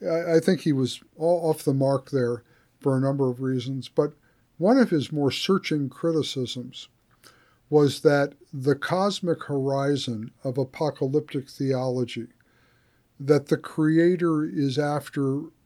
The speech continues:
the lost creation and not the rescue of a handful of believing individuals from out of it. I mean, that was a major polemic of Käsemann,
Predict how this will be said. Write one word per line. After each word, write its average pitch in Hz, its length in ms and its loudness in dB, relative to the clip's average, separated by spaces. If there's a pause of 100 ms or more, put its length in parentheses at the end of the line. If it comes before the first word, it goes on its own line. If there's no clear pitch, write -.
(220)
the 147 260 -2
lost 139 600 -2
creation 143 760 -2 (680)
and 139 260 0
not 156 340 0 (300)
the 135 400 0 (320)
rescue 147 640 4
of 123 120 -4
a 135 100 0
handful 139 640 0
of 113 100 -8
believing 131 540 -2
individuals 127 760 -4
from 127 280 -4
out 131 220 0
of 120 140 -6
it. 110 200 -10 (720)
I 127 60 -6
mean, 135 160 2
that 160 120 6
was 139 140 6
a 135 60 4
major 135 600 2
polemic 131 640 -2
of 117 160 -10
Käsemann, 123 640 -2